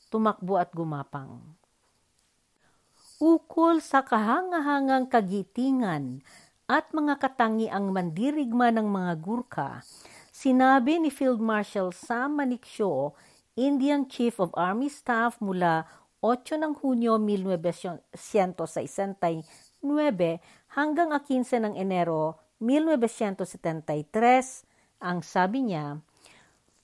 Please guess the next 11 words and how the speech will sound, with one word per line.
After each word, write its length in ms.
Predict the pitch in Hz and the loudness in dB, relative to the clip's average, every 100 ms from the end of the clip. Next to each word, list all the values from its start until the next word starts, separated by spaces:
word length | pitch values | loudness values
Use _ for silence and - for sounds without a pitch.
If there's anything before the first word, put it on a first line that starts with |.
| _ | _
"Kung 320 | - 330 381 | 4 6 6
sabihin 800 | - 330 247 320 320 262 202 151 | 2 0 4 4 4 0 0 -2
sa 160 | 139 - | -8 -8
isang 320 | 156 - 277 | -6 -4 -4
sundalo 880 | 294 294 285 233 269 254 180 135 147 _ _ _ _ | -4 -2 -2 6 6 6 2 -4 -8 _ _ _ _
na 160 | 185 175 | -4 -2
hindi 400 | 175 160 247 302 | -2 0 0 0
niya 160 | 311 | -2
kinatatakutan 1040 | 311 294 277 277 262 240 254 269 302 294 - | -2 -2 0 -2 -4 -6 -6 -2 0 0 -2
ang 240 | 247 262 254 | -4 -2 0
kamatayan, 960 | 214 196 185 190 202 196 151 131 139 | 0 0 -2 -2 -2 -2 -4 -6 -12